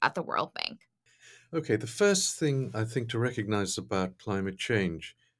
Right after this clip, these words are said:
Speaker 2: is it's very unfair. The closer you are to the equator, the worse generally are the impacts of climate change.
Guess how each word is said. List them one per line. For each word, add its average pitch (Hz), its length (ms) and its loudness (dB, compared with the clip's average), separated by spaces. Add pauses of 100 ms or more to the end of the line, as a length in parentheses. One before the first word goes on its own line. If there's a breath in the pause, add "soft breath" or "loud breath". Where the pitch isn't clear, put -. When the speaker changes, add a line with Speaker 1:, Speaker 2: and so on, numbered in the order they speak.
(120)
Speaker 2:
is 110 80 -4
it's 117 200 -2
very 107 280 6
unfair. 92 560 4 (420)
The 110 80 -12
closer 185 340 8
you 139 160 6
are 127 100 4
to 123 80 -6
the 113 100 4
equator, 113 500 2 (340)
the 110 60 2
worse 110 580 4
generally 98 480 2
are 95 120 4
the 92 160 0
impacts 90 440 -4
of - 120 -10
climate 80 380 -4
change. - 540 -6